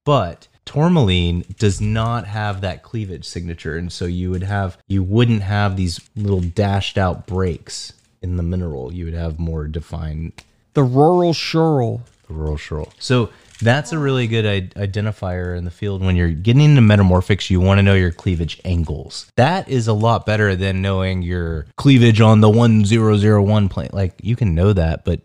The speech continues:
Speaker 1: know your cleavage angles. That's gonna really help. So memorize those and use hornblende as a, as a great example. That if you can nail down hornblende and nail down hornblende and augite and look at those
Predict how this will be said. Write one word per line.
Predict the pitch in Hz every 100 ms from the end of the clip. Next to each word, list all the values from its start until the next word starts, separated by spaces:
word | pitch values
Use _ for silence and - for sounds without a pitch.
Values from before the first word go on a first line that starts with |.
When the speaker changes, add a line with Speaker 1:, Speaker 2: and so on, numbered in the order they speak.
| -
Speaker 1:
know | 98 107
your | 113 98
cleavage | - 92 82 85
angles. | 71 57 - - - _
That's | 101 -
gonna | 92 85
really | 85 78
help. | 85 - - -
So | 120
memorize | 143 156 117 92 80
those | 78 78 85 - -
and | 120 110
use | 151 202 -
hornblende | - 151 156 156 160
as | 123 104
a, | 92 -
as | 107 92
a |
great | 82 95 98 92
example. | 85 80 78 71 -
That | 95 117 127 110
if | -
you | 143
can | 175 156 120 98
nail | 101 113 123 139
down | 123 120 113 -
hornblende | 107 110 113 113 117 113 _ -
and | 110 107 104 98 _ -
nail | 113 135 175
down | 190 180
hornblende | 151 143 139 143 139
and | 104 87
augite | 95 95 107 107 107 - _ _ -
and | 98 92 98
look | 123
at | 147 131
those | 101 98 107 127 -